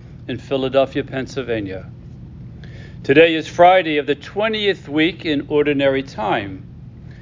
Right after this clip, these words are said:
and it's also the memorial of Saint Louis of France and Saint Joseph Calasanz of Spain. A reading from the Holy Gospel according to Matthew.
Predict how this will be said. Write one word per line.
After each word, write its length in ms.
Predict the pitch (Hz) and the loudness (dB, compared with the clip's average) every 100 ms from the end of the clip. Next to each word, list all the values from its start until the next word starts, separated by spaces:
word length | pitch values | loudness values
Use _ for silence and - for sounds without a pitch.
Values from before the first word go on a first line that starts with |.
| - - | -16 -2
and 120 | 165 | 4
it's 160 | 165 160 | 4 8
also 460 | 214 226 - 196 185 | 6 6 4 6 6
the 140 | 165 | 4
memorial 920 | 165 165 175 226 208 160 135 123 123 | 2 4 8 8 8 6 6 4 0
of 120 | - | -8
Saint 320 | - 156 156 156 | -2 0 0 2
Louis 400 | 190 214 208 175 | 6 6 2 -4
of 100 | 151 | -8
France 640 | - 151 202 226 - - - - - - | 2 2 2 0 -10 -16 -16 -16 -16 -6
and 120 | 139 | -6
Saint 340 | 131 170 165 160 | -2 2 2 4
Joseph 400 | 165 175 170 156 | 4 4 2 -2
Calasanz 960 | - 160 160 151 - 147 139 135 - - - - | 4 4 4 0 0 2 2 -2 -10 -14 -14 -6
of 120 | 143 | -6
Spain. 580 | - - 110 92 90 - - - - - - - - - - - - - - - - - - - - - - - - - - - | -6 -6 -6 -6 -10 -12 -14 -14 -14 -14 -14 -14 -14 -14 -14 -14 -14 -14 -14 -14 -14 -14 -14 -14 -14 -14 -14 -14 -14 -14 -12 -4
A 60 | 110 | 2
reading 360 | 143 170 165 | 6 8 6
from 140 | 160 156 | 4 4
the 100 | 135 | 6
Holy 280 | 151 156 | 6 6
Gospel 600 | 135 151 180 - - 147 | 8 8 8 0 2 4
according 420 | 143 139 147 139 127 | 4 4 4 2 -2
to 120 | 123 | -2
Matthew. 560 | 135 175 - 110 92 | 0 -2 -2 -6 -6